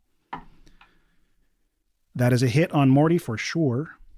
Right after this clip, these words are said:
And you hear a loud yelp as Morty gets a stab right in his neck meat. Uh, two spears are coming towards Harathax.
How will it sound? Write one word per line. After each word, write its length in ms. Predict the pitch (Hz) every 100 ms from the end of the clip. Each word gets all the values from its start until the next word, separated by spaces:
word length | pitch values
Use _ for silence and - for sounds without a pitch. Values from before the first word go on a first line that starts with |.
| - - - - _ _ _ _ _ _ -
And 180 | 113 110
you 60 |
hear 180 | 120 139
a 60 | 131
loud 240 | 131 123
yelp 280 | 120 123 113
as 140 | 113
Morty 220 | 120 120 113
gets 160 | 117
a 20 |
stab 380 | 117 - 117 110
right 160 | 113 110
in 80 | 107
his 120 | 104
neck 260 | 110 107 104
meat. 280 | 104 - - _ _ _ _ _ _ - - -
Uh, 160 | 107 -
two 240 | - 214
spears 420 | 208 - 175 160 143
are 80 |
coming 300 | 135 151 139
towards 300 | 131 131 110
Harathax. 640 | - 120 120 127 151 -